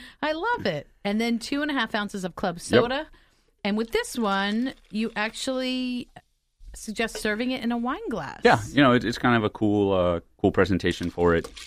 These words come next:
Speaker 2: Um, and if you're squeezing the limes, the lime halves in the, uh, in the lime squeezer, the kind of invert it, that's a really cool garnish, uh, at the same time. And it,
Speaker 1: Okay.
Speaker 2: so you had, like, this round, uh, lime half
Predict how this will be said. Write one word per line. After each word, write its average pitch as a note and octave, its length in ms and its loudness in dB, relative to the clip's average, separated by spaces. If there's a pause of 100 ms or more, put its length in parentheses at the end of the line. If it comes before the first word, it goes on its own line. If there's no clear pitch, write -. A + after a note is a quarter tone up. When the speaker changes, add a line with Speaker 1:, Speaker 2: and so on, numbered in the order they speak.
(280)
Speaker 2:
Um, D#2 360 2 (120)
and F2 480 0 (420)
if - 180 -2
you're F#2+ 360 6
squeezing G#2+ 520 4
the F2+ 120 6
limes, F#2 580 4 (320)
the F2 140 2
lime E2+ 240 4
halves F2 260 0
in E2 180 -2
the, D2 280 -6
uh, C#2+ 120 -14 (140)
in D#2 80 -6
the D#2 80 -2
lime D#2+ 180 0
squeezer, F#2+ 460 -4 (800)
the E2 120 -4
kind E2 200 0
of D2 160 -2 (420)
invert F2+ 340 6
it, A2+ 120 2 (220)
that's F2+ 180 4
a F#2+ 40 4
really E2+ 160 6
cool D#2 180 -2
garnish, C#2+ 480 -2 (200)
uh, D2 180 2
at D2 80 -8
the D2+ 80 -10
same C#2+ 200 -10
time. - 320 -10
And D#2 220 -2
it, E2 40 -6
Speaker 1:
Okay. D#2+ 160 -6
Speaker 2:
so D#2+ 120 0
you D#2 120 6
had, D2+ 120 0
like, D2 140 0
this D#2 200 -6
round, D2 520 0 (320)
uh, C2+ 300 -10 (280)
lime D2 560 0 (200)
half C#2+ 460 2